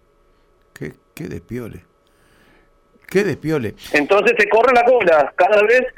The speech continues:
Speaker 2: van aumentando los remedios más para poder pagar esa diferencia que pami no mueve los precios. Entonces es complejo el tema, es muy complejo.
Speaker 1: Ujú.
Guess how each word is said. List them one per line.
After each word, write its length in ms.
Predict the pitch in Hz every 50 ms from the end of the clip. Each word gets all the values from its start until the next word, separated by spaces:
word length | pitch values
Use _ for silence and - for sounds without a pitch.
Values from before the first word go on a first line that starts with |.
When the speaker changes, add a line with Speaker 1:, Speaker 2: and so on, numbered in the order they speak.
| - - - -
Speaker 2:
van 180 | 143 175 196 214
aumentando 380 | 202 202 196 202 214 214 214 208
los 100 | 202 190
remedios 440 | 196 208 214 220 233 247 240 220 214
más 180 | 233 240 262 254 -
para 160 | 247 208 185
poder 260 | - 165 180 202 214
pagar 280 | - 202 190 196 226 240
esa 120 | 190 202 202
diferencia 500 | 196 196 - 196 214 214 220 220 262 247
que 120 | 214 185
pami 280 | - - 180 185 208 220 214
no 160 | 196 190 196
mueve 240 | 190 190 196 190 185
los 100 | 185 180
precios. 320 | - 208 180 151 - 135
Entonces 380 | 123 151 170 170 190 240 226 - _ _ _ _ _ _ _ _ _ _
es 180 | - 135 139 -
complejo 680 | - - 190 190 185 180 _ - 214 240 247 214 - 214
el 100 | 208 202
tema, 240 | - 233 226 214 180
es 80 | 151
muy 340 | 170 202 277 285 254 208 175
complejo. 640 | 156 156 156 151 139 175 180 165 139 - 131 151 - _ _ _ _
Speaker 1:
Ujú. 460 | 127 117 117 110 107 123 123 107 95